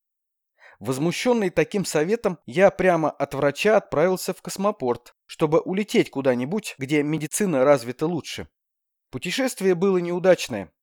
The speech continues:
В самом начале, отдалившись от планеты на каких-нибудь девятьсот тысяч километров, я услышал позывные встречной ракеты и спросил по радио, кто летит.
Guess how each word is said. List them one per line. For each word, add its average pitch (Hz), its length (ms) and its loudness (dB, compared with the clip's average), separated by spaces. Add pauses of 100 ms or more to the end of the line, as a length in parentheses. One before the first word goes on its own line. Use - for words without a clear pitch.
(100)
В 139 360 4
самом 170 460 2
начале, 143 540 0
отдалившись 147 720 -2
от 151 200 -2
планеты 143 440 -2
на 127 120 -6
каких-нибудь 135 680 -8
девятьсот 143 640 -6
тысяч - 340 -10
километров, 131 560 -2 (260)
я 185 180 4
услышал 226 460 0
позывные 190 560 -2
встречной 196 540 -2
ракеты 120 560 -2 (280)
и 165 80 -10
спросил 180 460 0
по 160 180 2
радио, 180 360 2
кто - 260 -2
летит. 151 500 -8